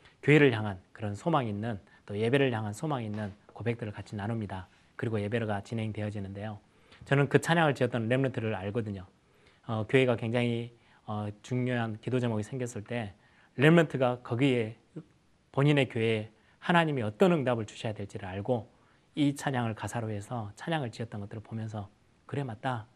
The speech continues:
렘넌트가 저렇게만 교회에 대한 올바른 기도 제목을 가지고 있으면 그 교회는 분명히 하나님의 분명한 응답들을 하나님은 만들어내실 것이다." 그런 확신을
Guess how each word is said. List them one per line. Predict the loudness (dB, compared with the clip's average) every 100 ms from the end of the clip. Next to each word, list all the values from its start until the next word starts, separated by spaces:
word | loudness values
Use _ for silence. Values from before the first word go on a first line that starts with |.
| _ _ -20 _
렘넌트가 | 6 10 10 6 4 4 2
저렇게만 | 4 4 4 2 2 -2 -8 _ _ _
교회에 | 8 8
대한 | 8 2
올바른 | 4 6 6 4
기도 | 0 0
제목을 | -2 -4
가지고 | -6 -6
있으면 | -6 -6 -6 -6 -8 _ _ _
그 | -4
교회는 | -2 -2
분명히 | -2 4 4 4 -2 -12 _ _ _ _ -6
하나님의 | -2 -2 -2 -8 -6
분명한 | 0 0 0 -4 -6
응답들을 | -6 -6 -8 -12 -14 _ _ _
하나님은 | -10 -8 -6 -8
만들어내실 | -8 -6 -6 -8 -12
것이다." | -14 -14 -12 -14 -16 _ _ -14
그런 | -10 -8
확신을 | -4 -2 -2 -4